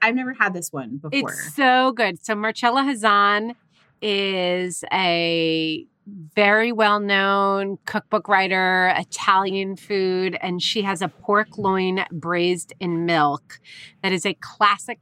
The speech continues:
Speaker 2: classic recipe, and it is so delicious. And actually, as I'm thinking about it, you know how Jamie Oliver has the chicken and milk?
Speaker 1: Which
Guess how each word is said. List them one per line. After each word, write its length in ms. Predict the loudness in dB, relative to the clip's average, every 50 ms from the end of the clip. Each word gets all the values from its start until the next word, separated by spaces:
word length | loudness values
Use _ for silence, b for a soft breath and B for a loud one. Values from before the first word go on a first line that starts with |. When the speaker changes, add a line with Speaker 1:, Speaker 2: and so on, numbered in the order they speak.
| _
Speaker 2:
classic 320 | -4 -4 -4 -6 -10 -16 -12
recipe, 760 | -10 -10 -10 -10 -14 -14 -10 -8 -6 -6 -6 -6 -6 -8 -10
and 160 | -10 -10 -10
it 100 | -10 -10
is 80 | -12 -14
so 300 | -14 -8 -6 -4 -4 -2
delicious. 800 | -2 -2 -2 -2 -4 -4 -2 0 0 0 0 -2 -4 -10 -14 -16 B B B B B B B B B _ 0 2
And 100 | 2 2 0 -4 -2 0
actually, 560 | 2 2 2 0 -6 -10 -6 -4 -4 -4 -6 -8 -6 -2
as 240 | 0 0 2 2 0
I'm 240 | -2 -2 -2 -6 -6
thinking 400 | -6 -6 -6 -4 -4 -4 -2 0
about 240 | 2 2 2 2
it, 140 | 0 -4 -4
you 120 | -2 0 0
know 100 | 2 2
how 120 | 2 0
Jamie 400 | 0 0 0 0 2 2 4 4
Oliver 480 | 4 4 4 0 -2 -2 0 0 0 0
has 380 | 0 0 0 0 0 -4 -8
the 180 | -6 -6 -6 -6 -8
chicken 340 | -10 -10 -10 -6 -4 -2 -2
and 160 | 0 0 0
milk? 580 | 2 2 2 2 2 -2 -6 _ -18 -18 -18 -20 _
Speaker 1:
Which 220 | _ 0 0 0